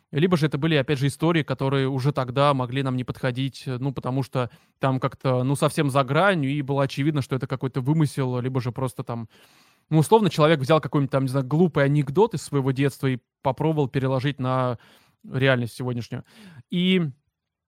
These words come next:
я тогда, так как читал тогда много книг по маркетингу, не то чтобы я как-то маркетингом увлекаюсь, просто, ну, была интересная тема, я думал, как бы все эти знания можно применить к подкасту.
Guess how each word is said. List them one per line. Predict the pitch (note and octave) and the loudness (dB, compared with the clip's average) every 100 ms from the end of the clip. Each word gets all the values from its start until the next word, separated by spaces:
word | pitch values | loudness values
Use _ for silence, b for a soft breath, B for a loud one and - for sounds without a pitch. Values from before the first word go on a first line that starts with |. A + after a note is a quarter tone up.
| _ | _
я | D#3 F3 | 0 2
тогда, | F3 D#3 D#3 E3 D3+ C#3 C#3 | 2 0 4 6 6 4 0
так | D3+ | -6
как | C3+ - | -6 -4
читал | - D3 | 0 2
тогда | C3 C3+ | 2 0
много | D3 C#3+ | 0 0
книг | D3 - | -2 -2
по | |
маркетингу, | C3+ C3+ B3 A#3 D#3 C3 A#2+ - | -2 -2 -2 -2 0 -2 -4 -8
не | D#3+ D3 | -4 0
то | D3+ | 0
чтобы | E3+ D3 | 0 0
я | D3 | -2
как-то | C3+ C#3+ | -2 -2
маркетингом | C#3 E3 C#3+ C3 | 0 -2 -2 -2
увлекаюсь, | C3+ D3 B3+ B3+ | 0 0 0 0
просто, | - F#3 - C#3+ | 0 -2 0 -4
ну, | A3 | -4
была | D#3 E3+ F3 | 0 2 4
интересная | D#3+ D#3 D#3 | 2 -2 -2
тема, | - G#3+ F#3+ | 2 2 2
я | C#3+ | 0
думал, | C#3+ D3 | 0 0
как | C#3+ D3+ | 0 -2
бы | C3+ | -4
все | - C#3+ | -4 -4
эти | C3+ | -2
знания | B2 F3 C#3 | 0 0 0
можно | C#3 C3 | -2 -2
применить | B2 C3+ C#3+ - | -4 -2 -4 -4
к | - C3+ | 0 0
подкасту. | C3 - C#3 B2+ A#2 | 0 -2 -2 -4 -8